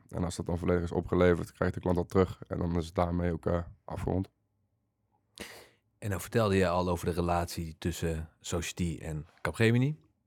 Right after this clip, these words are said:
Speaker 2: Ehm, ik denk dat de meeste mensen ook dat linkje wel, wel kennen.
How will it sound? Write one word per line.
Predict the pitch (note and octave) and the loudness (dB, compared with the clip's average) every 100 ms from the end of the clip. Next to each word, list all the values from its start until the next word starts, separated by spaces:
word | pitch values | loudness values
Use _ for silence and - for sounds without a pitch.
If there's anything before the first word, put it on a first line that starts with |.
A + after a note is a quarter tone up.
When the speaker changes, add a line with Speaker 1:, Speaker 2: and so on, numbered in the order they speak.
| _ | _
Speaker 2:
Ehm, | - E2+ D#3+ D2 - | -6 -4 -4 -6 -8
ik | - E2 F2 _ | -12 -16 -20 _
denk | F2 | -4
dat | - - | -4 -4
de | |
meeste | E2 F2 - E2+ | 0 0 0 -2
mensen | E2+ E2 - | -2 -2 -6
ook | - | -6
dat | E2+ D#2+ | -6 0
linkje | F2+ G#2+ - D#2 | 2 2 0 -4
wel, | D#2 D#2 D#2+ | -2 -2 -2
wel | E2 E2 | -4 0
kennen. | G2+ F2 D#2 | 0 0 -2